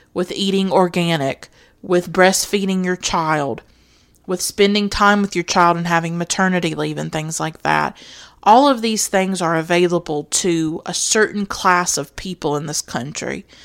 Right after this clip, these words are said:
'cause there is not maternity leave for working class women. And if you're having to go back to your job, working at Walmart or working at a factory or working wherever you work, you may not be able to do a breast pump to do breast milk.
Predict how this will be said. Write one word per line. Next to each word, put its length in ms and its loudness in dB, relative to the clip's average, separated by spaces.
'cause 260 -2
there 140 0
is 240 0
not 300 4
maternity 600 0
leave 360 -2
for 420 0
working 440 -2
class 400 -2
women. 420 -10
And 160 0
if 140 -4
you're 160 2
having 400 2
to 120 -8
go 300 0
back 300 0
to 140 -8
your 180 -6
job, 540 -2
working 360 -2
at 140 -6
Walmart 800 2
or 100 -4
working 400 -4
at 80 -2
a 40 -4
factory 800 -4
or 100 0
working 400 0
wherever 280 4
you 200 -4
work, 340 0
you 140 -4
may 120 2
not 220 0
be 140 2
able 220 0
to 100 2
do 160 2
a 80 6
breast 440 0
pump 340 -4
to 120 -2
do 160 -2
breast 400 -2
milk. 460 -6